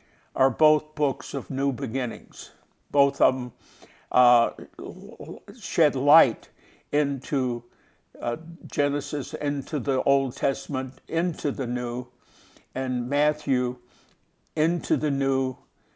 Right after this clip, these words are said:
but referring deeply into the Old Testament. Some informational points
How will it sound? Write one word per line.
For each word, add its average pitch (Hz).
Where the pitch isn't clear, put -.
but 135
referring 135
deeply 131
into 131
the 120
Old 123
Testament. 117
Some 185
informational 151
points 127